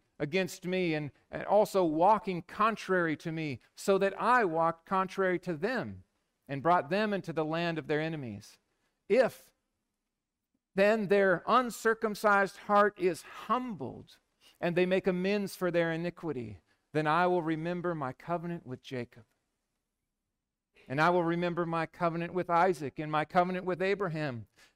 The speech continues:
And I will remember the land. But the land shall be abandoned by them and enjoy its Sabbaths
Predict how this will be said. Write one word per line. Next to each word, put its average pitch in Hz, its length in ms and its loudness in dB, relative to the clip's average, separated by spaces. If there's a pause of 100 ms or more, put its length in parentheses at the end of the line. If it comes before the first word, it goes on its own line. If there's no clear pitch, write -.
(220)
And 156 180 -2
I 202 140 6
will 214 100 6
remember 214 600 2
the 214 120 2
land. 214 720 -2 (1900)
But 135 100 -8
the 143 80 0
land 165 360 -2
shall 156 180 0
be 156 100 0
abandoned 160 520 -2
by 151 180 2
them 160 300 -4
and 156 80 -6
enjoy 156 400 0
its 160 180 -4
Sabbaths 165 720 -2